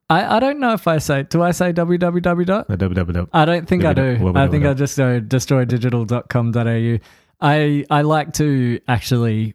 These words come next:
Speaker 1: preface with H T T P <laughs> colon forward slash forward slash W W W dot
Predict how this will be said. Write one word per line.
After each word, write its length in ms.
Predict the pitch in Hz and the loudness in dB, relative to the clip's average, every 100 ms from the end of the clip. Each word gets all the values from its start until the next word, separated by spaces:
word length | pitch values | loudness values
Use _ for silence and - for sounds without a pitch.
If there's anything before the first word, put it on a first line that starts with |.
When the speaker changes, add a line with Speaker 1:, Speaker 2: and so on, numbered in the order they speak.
| - | -4
Speaker 1:
preface 560 | 120 110 - 110 - | -2 -2 -2 -4 -4
with 380 | 127 117 110 101 - - _ | -2 0 0 -4 -10 -20 _
H 280 | 139 160 - | -2 -2 -4
T 200 | - 143 | -2 -2
T 260 | 127 127 123 | 0 0 0
P 480 | - 123 117 131 147 - 139 175 | 0 0 2 2 2 2 2 0
<laughs> 340 | - - - | -2 -8 -12
colon 680 | - 135 131 127 110 113 131 - _ _ _ | -2 2 2 0 0 0 -2 -4 _ _ _
forward 360 | - 135 131 117 | 0 2 2 0
slash 540 | 127 117 107 - - - _ | 0 0 -2 -4 -10 -16 _
forward 420 | - 170 165 117 | 0 2 2 0
slash 580 | - 117 104 87 - - _ _ _ _ _ - | -2 -2 0 -4 -6 -10 _ _ _ _ _ 0
W 640 | 170 160 135 117 104 95 - _ _ _ _ | 2 2 0 0 -2 -4 -8 _ _ _ _
W 280 | 139 117 113 | 0 2 0
W 540 | 107 107 110 107 101 90 _ _ - | 0 0 0 0 -2 -4 _ _ 0
dot 480 | 147 117 - - | 0 0 -4 -10